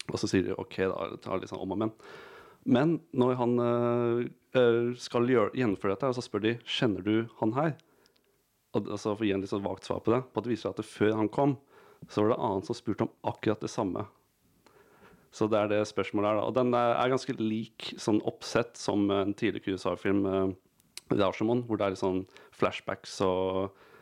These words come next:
litt sånn, eh, viewpoints, eh, av filmen da. Men, eh, det som den filmen har, er at den har en av de beste showdansene. Liksom,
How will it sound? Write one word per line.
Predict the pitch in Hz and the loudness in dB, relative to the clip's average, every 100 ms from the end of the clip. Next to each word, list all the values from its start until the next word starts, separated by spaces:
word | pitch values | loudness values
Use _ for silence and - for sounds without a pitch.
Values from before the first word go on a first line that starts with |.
| _ | _
litt | - 98 | -4 0
sånn, | 95 95 | 4 4
eh, | 92 | 2
viewpoints, | 92 98 95 - 101 110 - - | 0 -4 -4 -2 -2 -2 -8 -4
eh, | - 98 95 | 0 2 2
av | - 98 | 0 0
filmen | 98 113 123 | 2 2 -2
da. | - - - - - _ _ | -6 -18 -20 -20 -20 _ _
Men, | 123 113 110 | 0 2 2
eh, | 107 | 0
det | 101 104 | 0 0
som | - 104 101 104 | 2 2 2 0
den | 104 | 0
filmen | 98 98 92 | 0 -2 2
har, | 104 | 2
er | 104 | 2
at | 90 | 0
den | 98 98 | 0 -2
har | - - - | -2 -4 -4
en | - | -4
av | 78 | -8
de | 95 | -8
beste | - - - 95 | -10 -8 -2 -2
showdansene. | - 87 85 - - 82 - 98 - _ | 0 -2 -2 -4 -4 -2 0 -2 -4 _
Liksom, | 113 113 | 0 2